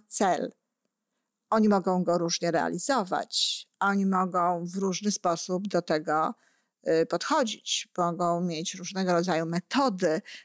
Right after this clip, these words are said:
mogą też być w tym ogólnym jakby, no, schemacie funkcjonowania tego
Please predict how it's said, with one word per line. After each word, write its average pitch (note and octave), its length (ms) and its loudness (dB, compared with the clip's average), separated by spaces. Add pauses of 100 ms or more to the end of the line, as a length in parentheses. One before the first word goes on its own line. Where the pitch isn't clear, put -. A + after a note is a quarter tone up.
(100)
mogą F#3 400 2
też E3+ 360 2
być F#3 420 0
w - 120 -10
tym F#3 320 2
ogólnym G#3 760 4
jakby, E3+ 580 2 (420)
no, F3+ 440 2
schemacie G#3 760 2 (100)
funkcjonowania F#3+ 840 2 (100)
tego F#3 520 2